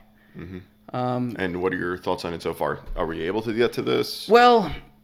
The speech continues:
Speaker 1: What are the, what's
Speaker 2: you
Speaker 1: the,
Speaker 2: know a
Speaker 1: what's the,
Speaker 2: little
Speaker 1: what's
Speaker 2: bit
Speaker 1: the path
Speaker 2: about
Speaker 1: forward to get there?
Speaker 2: Well, it's hard to answer whether or not the token is decentralized now. And that's especially because we don't even know the full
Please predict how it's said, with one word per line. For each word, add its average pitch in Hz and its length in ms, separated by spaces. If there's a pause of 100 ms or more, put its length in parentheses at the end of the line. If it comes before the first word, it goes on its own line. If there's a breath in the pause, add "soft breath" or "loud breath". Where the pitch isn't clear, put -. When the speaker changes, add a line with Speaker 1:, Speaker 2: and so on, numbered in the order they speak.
(160)
Speaker 1:
What 113 220
are 117 60
the, - 100
what's 175 120
Speaker 2:
you 240 80
Speaker 1:
the, 294 40
Speaker 2:
know 320 120
a - 20
Speaker 1:
what's 247 140
the, 226 40
Speaker 2:
little 220 140
Speaker 1:
what's 202 100
Speaker 2:
bit 196 80
Speaker 1:
the 170 40
path 170 260
Speaker 2:
about - 80
Speaker 1:
forward 95 280
to - 120
get 87 180
there? 76 240 (400 soft breath)
Speaker 2:
Well, 190 180
it's 180 140
hard 240 280
to 220 140
answer 160 640
whether 156 260
or 143 60
not 135 240
the 135 60
token 135 420
is 117 140
decentralized 120 680
now. 120 360 (160)
And 131 260
that's 139 160
especially 147 580
because 127 580
we 135 120
don't 139 160
even 131 240
know 135 240
the 127 140
full 127 580